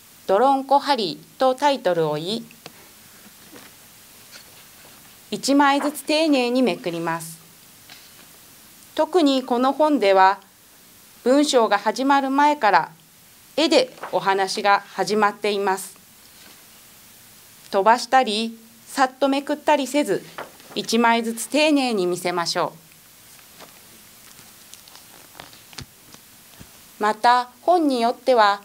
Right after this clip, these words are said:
最後まで工夫のあるものもあります。小さなヒッポという絵本では、後ろの見返しも舞台の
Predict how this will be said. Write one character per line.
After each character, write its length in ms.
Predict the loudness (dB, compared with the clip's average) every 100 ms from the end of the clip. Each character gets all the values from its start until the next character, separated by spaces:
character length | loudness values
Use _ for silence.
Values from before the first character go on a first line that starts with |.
| -8
最 260 | 0 0 0
後 80 |
ま 160 | -2 -2
で 100 | -2
工 120 | -4
夫 240 | -6 -2 0
の 160 | 2
あ 80 | 2
る 100 | 0
も 140 | -2
の 100 | -2
も 140 | 0 0
あ 80 | -2
り 100 | -4
ま 220 | -6 -8
す。 60 | -12 -20 -20 -20 -20 -20 -20 -20 -20 -20 -20 -20 -20 -20 -20 -20 -20 -20 -20 -20 -20 -20 -20 -20 -20 -20 -20 -8
小 200 | -4 -2
さ 160 | 0 0
な 100 | -2
ヒ 140 | -6
ッ 80 | -12 -4 0
ポ 240 | 0 0 -14 -4
と 80 | -2
い 100 | 0
う 100 | 0
絵 80 | 0
本 260 | -2 -2
で 140 | 0 2
は、 240 | 0 -2 -12 -20 -20 -20 -20 -20 -20 -20 -20 -20 -20 -20 -12
後 340 | -6 -4 -2 0
ろ 40 |
の 100 | 0
見 140 | -2
返 240 | 2 2 2
し 160 | -2
も 300 | 2 2 2 -4 -20 -2
舞 100 | 0
台 240 | 2 0 0
の 260 | -2 -4